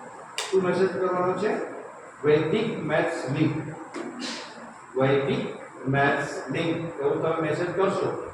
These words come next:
એટલે હું તમને લિંક મોકલાવી દઈશ. એ લિંકમાં જોડાઈ જજો. તો એ લિંકની અંદર તમને બધી માહિતી મળી જશે અને તમને એડવાન્સ વધારે શીખવું હોય તો Telegram એપ,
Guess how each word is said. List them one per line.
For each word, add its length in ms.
એટલે 120
હું 120
તમને 300
લિંક 220
મોકલાવી 320
દઈશ. 340
એ 40
લિંકમાં 500
જોડાઈ 320
જજો. 320
તો 160
એ 120
લિંકની 540
અંદર 380
તમને 280
બધી 280
માહિતી 340
મળી 200
જશે 320
અને 140
તમને 300
એડવાન્સ 460
વધારે 380
શીખવું 440
હોય 200
તો 220
Telegram 680
એપ, 320